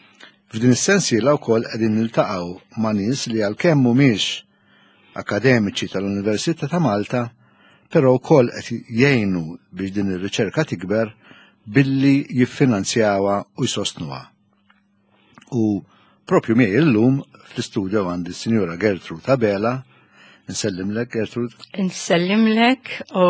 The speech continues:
Speaker 2: grazzi tal-, tal-invit u nsellim is-semmija kollha ta' Campus F M.
Speaker 1: Gertrude Abela hija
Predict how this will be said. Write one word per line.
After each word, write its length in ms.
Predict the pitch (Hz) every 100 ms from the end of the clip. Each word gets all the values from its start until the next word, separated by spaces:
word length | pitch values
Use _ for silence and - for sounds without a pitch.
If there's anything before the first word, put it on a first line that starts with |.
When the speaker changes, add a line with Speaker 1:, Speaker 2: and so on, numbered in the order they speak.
| 170 170
Speaker 2:
grazzi 420 | 175 190 - 190 170
tal-, 400 | 170 165 170 170
tal-invit 1040 | - 160 160 160 151 156 190 269 285 - -
u 100 | 190
nsellim 400 | 202 - 202 185
is-semmija 500 | 180 - 185 180 165 160
kollha 320 | 190 175 170
ta' 160 | 160 -
Campus 460 | - 160 - 160 170
F 240 | - -
M. 140 | 147 - - - _ _ _ _ _ _
Speaker 1:
Gertrude 460 | 104 202 - 120 104
Abela 360 | 107 143 107
hija 240 | 110 107